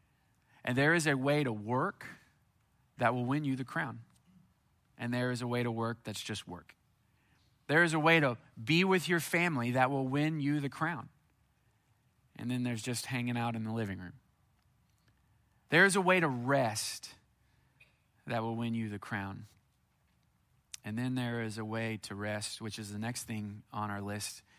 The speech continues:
which is just idleness. Some of us need to do less in two thousand seventeen than we did in two thousand sixteen, and some of us need to do more this year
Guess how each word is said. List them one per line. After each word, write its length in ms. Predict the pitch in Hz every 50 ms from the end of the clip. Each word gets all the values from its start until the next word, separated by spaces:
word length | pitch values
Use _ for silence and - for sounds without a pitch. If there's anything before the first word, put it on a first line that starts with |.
| _ _ _
which 180 | - 107 - -
is 120 | 107 98
just 220 | 107 107 - - - _
idleness. 760 | - 104 104 113 107 98 95 95 92 95 98 - - - - - _ _ _ _ _ _ _ _ _ _ _ _ _ _ _ _ _ _ _ _ _ _ _ _ _ _ _ _ _ _ _ _ _ _ _ _ _ _ _ _ _ _ _ _ _ -
Some 160 | - 175 180
of 120 | 185 175
us 120 | 160 147 -
need 140 | 160 151
to 80 | - 143
do 160 | 131 127 120
less 560 | 110 117 120 123 143 165 156 - - - - - -
in 180 | 143 143 147
two 140 | - - 156
thousand 320 | 147 165 151 156 147 151
seventeen 560 | 143 - 156 147 151 147 143 - 151 151 147 147
than 100 | 143 139
we 140 | 143 143
did 200 | 131 139 147 147
in 80 | 143 139
two 180 | - - 151 139
thousand 280 | - 143 135 139 135
sixteen, 420 | 127 - 143 143 - - 147 143 135
and 140 | 123 120
some 160 | - 143 143 147
of 80 | 143
us 140 | 135 123 -
need 140 | 135 127 123
to 80 | - 123
do 120 | 120 113
more 640 | 110 107 104 107 110 110 110 107 104 101 98 110 120 - _ - _ _ _ _ _ _ _ -
this 320 | 110 104 110 107 - -
year 320 | 113 101 101 104 101 101